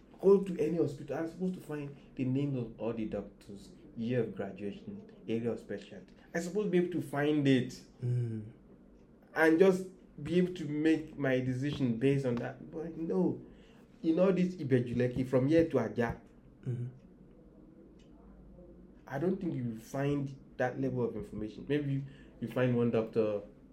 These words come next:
Speaker 1: this hospital. And the other thing is, maybe there's a disparity in age. If you are talking to anybody that is a little bit older,
Speaker 2: Mm-hmm.
Speaker 1: they will tell you, "Go to a government hospital."
Speaker 2: Yes,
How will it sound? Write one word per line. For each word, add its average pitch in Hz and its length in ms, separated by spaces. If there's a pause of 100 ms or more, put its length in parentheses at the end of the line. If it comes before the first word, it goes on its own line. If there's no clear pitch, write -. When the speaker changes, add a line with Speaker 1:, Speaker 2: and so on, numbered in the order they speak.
(300)
Speaker 1:
this 113 360 (120)
hospital. 101 520 (400)
And 156 360
the 143 120
other 165 280
thing 139 240
is, 107 220 (960)
maybe 180 260
there's 123 240
a 107 60
disparity 120 680
in 95 360
age. 110 400 (420)
If 180 120
you 175 60
are 139 80
talking 135 360
to 101 320 (120)
anybody 117 560
that 104 120
is 95 340
a 107 40
little 113 180
bit 110 200
older, 98 380 (220)
Speaker 2:
Mm-hmm. 123 220
Speaker 1:
they 107 100
will 107 180
tell 123 200
you, 110 280 (360)
"Go 123 160
to 123 180
a - 20
government 101 460
hospital." 92 380 (720)
Speaker 2:
Yes, 113 440